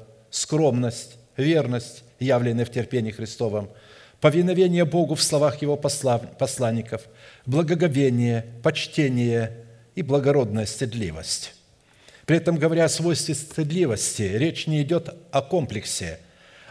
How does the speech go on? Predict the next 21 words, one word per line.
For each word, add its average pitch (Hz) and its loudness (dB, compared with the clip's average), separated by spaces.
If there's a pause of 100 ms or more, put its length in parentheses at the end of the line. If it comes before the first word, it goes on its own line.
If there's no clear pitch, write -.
(120)
а 143 2
о 143 4
благородной 151 4
или 151 2
благочестивой 147 0
стыдливости, 135 -2
которая 156 0
не 135 0
позволяет 151 0
человеку 151 -2
сделать 135 -2
что-либо 143 -2
постыдное 147 -2 (260)
в - -10
своих 160 2 (100)
мыслях, 131 2 (340)
словах, 135 2 (340)
поступках 151 0 (200)
и 151 2
в 151 -4
своих 151 0